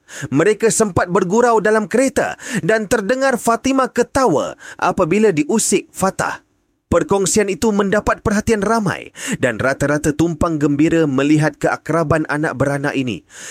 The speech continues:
Mereka juga mengatakan Fatimah mungkin merajuk kerana tidak dapat bertemu bapanya lebih kerap memandangkan berada di bawah jagaan ibunya, Fazura.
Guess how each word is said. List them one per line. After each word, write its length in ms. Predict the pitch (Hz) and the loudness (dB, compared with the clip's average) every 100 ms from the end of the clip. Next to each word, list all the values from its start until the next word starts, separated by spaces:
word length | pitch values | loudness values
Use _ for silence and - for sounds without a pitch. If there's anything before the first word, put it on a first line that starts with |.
| 220 - | -6 -2
Mereka 320 | 220 247 262 | 0 0 0
juga 320 | 185 220 247 | 0 2 2
mengatakan 560 | 226 220 220 220 226 185 | 0 0 0 0 0 0
Fatimah 480 | 208 202 214 214 196 | -2 0 2 2 2
mungkin 400 | 233 214 247 214 | -2 0 0 2
merajuk 480 | 185 127 110 147 - | 0 0 0 0 0
kerana 320 | 185 196 202 | -2 0 -2
tidak 400 | - 240 240 180 | 0 0 2 0
dapat 240 | 214 208 | 0 -2
bertemu 480 | 151 196 214 214 196 | 0 0 0 0 2
bapanya 400 | 190 190 214 208 | 0 2 0 2
lebih 320 | 202 196 202 | 2 2 0
kerap 240 | 214 190 - - - 214 170 | 0 -2 -2 -14 -8 -4 0
memandangkan 800 | 196 185 170 170 196 196 170 135 | 2 2 2 0 0 0 0 0
berada 320 | 156 175 160 135 | 0 2 0 0
di 80 | |
bawah 320 | 123 127 127 - | 0 2 0 0
jagaan 560 | 143 147 156 147 151 | 0 2 0 -2 -4
ibunya, 480 | 143 117 107 76 67 - - - | -4 -2 -4 -4 -12 -14 -20 -12
Fazura. 720 | - 185 165 120 143 87 69 | -2 0 0 0 0 0 -6